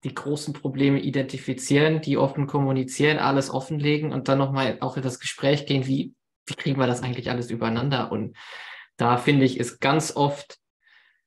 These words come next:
egal wie die Struktur ist, egal wie agil man sich nennt, da kommt immer wieder Top-Down durch und da wird so wenig hinterfragt aus meiner Erfahrung heraus. Ähm, und ob da Offenheit alles löst,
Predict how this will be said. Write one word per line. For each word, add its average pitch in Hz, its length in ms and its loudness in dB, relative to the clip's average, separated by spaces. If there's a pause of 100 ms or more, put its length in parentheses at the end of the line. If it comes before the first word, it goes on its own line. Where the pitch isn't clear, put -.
(300)
egal 143 400 4
wie 147 80 4
die 135 220 2 (120)
Struktur - 520 -2
ist, 127 140 2
egal 135 320 0
wie 127 220 -2
agil 143 340 2
man 135 160 -2
sich 117 220 -8
nennt, 131 300 2
da 113 100 -2
kommt 117 320 -8
immer 160 220 4
wieder 135 240 2
Top-Down 135 520 0
durch 127 500 -4 (100)
und 127 560 -4
da 123 140 0
wird 120 160 0
so 127 180 2
wenig 127 280 2
hinterfragt 120 680 -2
aus 120 140 -10
meiner 117 460 -2 (640)
Erfahrung 120 560 2
heraus. 113 760 2
Ähm, 113 600 2 (1080)
und 120 580 6 (800)
ob - 220 2
da - 220 2
Offenheit 160 640 4
alles 151 300 4
löst, 160 460 0